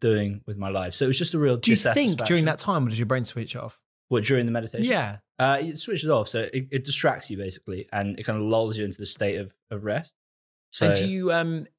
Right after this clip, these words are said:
Speaker 2: is there breathing with it, or is
Speaker 1: No,
Speaker 2: it,
Speaker 1: it's,
Speaker 2: it's
Speaker 1: it's
Speaker 2: just, you're
Speaker 1: literally
Speaker 2: literally just
Speaker 1: focused around it.
Speaker 2: repeating this thing for,
Speaker 1: Yeah.
Speaker 2: and do you do it actively, like you walking around, or you just sat
Speaker 1: No,
Speaker 2: down?
Speaker 1: you just sat there. Yeah, you can do it. You can do it, like, on a bus, on the
Speaker 2: Do you fall asleep?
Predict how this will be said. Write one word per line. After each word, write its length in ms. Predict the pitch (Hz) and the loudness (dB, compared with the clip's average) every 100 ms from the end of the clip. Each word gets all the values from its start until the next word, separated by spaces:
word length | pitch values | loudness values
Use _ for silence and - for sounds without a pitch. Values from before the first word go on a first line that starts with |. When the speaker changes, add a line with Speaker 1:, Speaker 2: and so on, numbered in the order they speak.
| - | -8
Speaker 2:
is 120 | 131 | 0
there 120 | 147 | 2
breathing 640 | 120 135 143 151 147 156 | 0 -2 0 2 2 0
with 160 | 151 156 | 0 0
it, 240 | - - _ _ _ | 0 0 _ _ _
or 140 | 131 | 4
is 100 | 143 - | 6 4
Speaker 1:
No, 60 | |
Speaker 2:
it, 60 | 160 | -2
Speaker 1:
it's, 120 | 131 | -4
Speaker 2:
it's 80 | - | -2
Speaker 1:
it's 80 | - | 4
Speaker 2:
just, 240 | 143 135 | 4 4
you're 100 | 147 | 2
Speaker 1:
literally 20 | |
Speaker 2:
literally 60 | 170 | 2
just 60 | 127 117 | 2 2
Speaker 1:
focused 40 | 156 | 2
around 60 | |
it. 40 | 120 | 2
Speaker 2:
repeating 320 | 175 175 175 | 0 0 0
this 160 | 165 - | -2 0
thing 280 | 123 107 | 0 0
for, 60 | 107 | 0
Speaker 1:
Yeah. 200 | 117 113 - _ _ | 0 0 -4 _ _
Speaker 2:
and 100 | 139 | -2
do 60 | 127 | 0
you 60 | 131 | 2
do 120 | 143 | 2
it 80 | - | 2
actively, 440 | 143 151 170 156 | -4 -4 -6 -2
like 260 | 175 147 - | 2 0 2
you 120 | 131 | 0
walking 340 | 123 127 123 117 | 2 0 0 -2
around, 540 | 107 151 220 233 196 | 0 -2 -2 -4 0
or 60 | 127 | 0
you 100 | 113 | 0
just 180 | 110 | -4
sat 160 | - 113 | -2 0
Speaker 1:
No, 100 | 139 | 0
Speaker 2:
down? 120 | 147 | 0
Speaker 1:
you 60 | 131 | -2
just 120 | 117 | -2
sat 160 | 131 104 | -4 -4
there. 200 | 101 - | -8 -10
Yeah, 200 | 110 104 107 | -10 -10 -6
you 120 | 117 | -2
can 40 | |
do 120 | 120 | 0
it. 240 | 117 92 - | 0 -2 -6
You 60 | 123 | -4
can 40 | |
do 100 | 120 | -2
it, 20 | |
like, 200 | 92 90 | -2 -4
on 80 | 107 | -6
a 40 | 101 | -4
bus, 420 | 107 110 104 - | -2 -2 -4 -8
on 120 | 104 | -10
the 220 | 101 98 110 _ _ _ | -10 -12 -16 _ _ _
Speaker 2:
Do 60 | - | -6
you 20 | |
fall 160 | - 127 | -2 0
asleep? 300 | - 202 | 0 -2